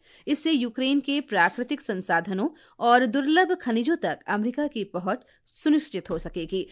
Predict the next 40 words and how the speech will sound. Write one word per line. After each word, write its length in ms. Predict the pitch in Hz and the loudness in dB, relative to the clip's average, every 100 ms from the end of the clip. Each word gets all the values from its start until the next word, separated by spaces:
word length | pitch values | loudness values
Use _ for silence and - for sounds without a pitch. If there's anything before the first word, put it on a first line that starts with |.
| - - | -10 -4
इसके 240 | 320 - | 0 2
बदले 260 | 320 320 403 | 2 2 2
अमेरिका 380 | 339 254 254 285 | 2 0 0 -2
को 200 | 294 294 | -2 -2
यूक्रेन 440 | 247 214 208 247 254 | 0 -4 -4 -4 -2
के 160 | 262 269 | -4 -4
पुनर्निर्माण 720 | 220 190 185 180 185 190 240 | -4 -2 -2 -4 -2 -2 -4
के 180 | 247 247 | -6 -6
लिए 280 | 240 247 254 | -4 -4 -4
संयुक्त 380 | - 214 247 202 | -4 -6 -4 -6
कोष 340 | 165 190 214 | -4 -4 -4
में 140 | 233 240 | -4 -2
निवेश 320 | 202 180 185 | -2 0 -2
करना 280 | - 160 135 | -4 -10 -8
होगा। 320 | 185 175 175 - _ - | -10 -6 -6 -6 _ -6
अमेरिका 380 | 214 233 269 285 | 0 2 2 2
और, 220 | 285 277 | 2 2
और 260 | 190 202 190 | 0 0 -2
यूक्रेन 380 | 196 220 226 240 | -6 -2 -2 -2
के 160 | 185 | -4
बीच 320 | 170 190 240 | -4 -6 -6
इस 180 | 214 214 | -8 -8
समझौते 460 | 175 185 180 170 220 | -8 -4 -4 -2 -2
पर 180 | 220 311 - _ | -2 -4 -10 _
पिछले 280 | 277 254 311 | -6 -2 -4
कई 260 | 320 262 349 | -2 0 2
महीनों 340 | 254 220 214 185 | 0 0 -2 -2
से 200 | 214 240 | -4 -4
बातचीत 520 | 220 214 214 208 - | -2 -4 -4 -8 -6
हो 60 | 147 | -10
रही 220 | 165 165 | -8 -6
थी। 240 | 185 - _ _ - | -6 -8 _ _ -2
अमेरिकी 420 | 254 285 320 339 | 4 4 4 2
वित्त 200 | 269 - | 0 -2
विभाग 340 | 214 202 226 | -2 0 -4
की 180 | 233 254 | -4 -6
प्रेस 280 | 254 202 196 | -4 -4 -4
विज्ञप्ति 480 | 180 175 180 180 - | -6 -4 -4 -4 -4
के 120 | 294 | -4
अनुसार 440 | 185 170 170 170 | -4 -4 -2 -2